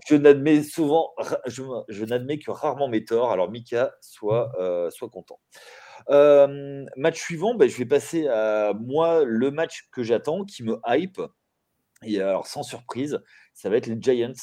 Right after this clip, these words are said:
qui vont, euh, à Minnesota, euh, qui vont aller voir, qui vont aller chez les Vikings. Pourquoi, euh, pourquoi ce match ? Parce qu'avec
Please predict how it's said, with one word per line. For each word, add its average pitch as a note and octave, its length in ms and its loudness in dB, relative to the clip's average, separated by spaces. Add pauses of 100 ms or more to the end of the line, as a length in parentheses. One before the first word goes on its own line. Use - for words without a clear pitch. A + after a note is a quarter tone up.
qui A2 140 -16
vont, B2+ 400 -12
euh, F#2+ 680 0 (120)
à A#2+ 100 -2
Minnesota, B2 680 -4 (440)
euh, F#2 360 0
qui - 140 -14
vont G2+ 60 -4
aller G2+ 120 -2
voir, G2 220 -6 (180)
qui F#2+ 100 -20
vont G2 60 -8
aller B2+ 100 -6
chez B2 140 -14
les G2+ 80 -4
Vikings. A#2+ 420 -8 (160)
Pourquoi, C3+ 640 2
euh, G#2+ 60 2
pourquoi C3 260 -6
ce A#2+ 140 -8
match ? C3+ 320 -8
Parce A#2 160 -6
qu'avec C3+ 520 -6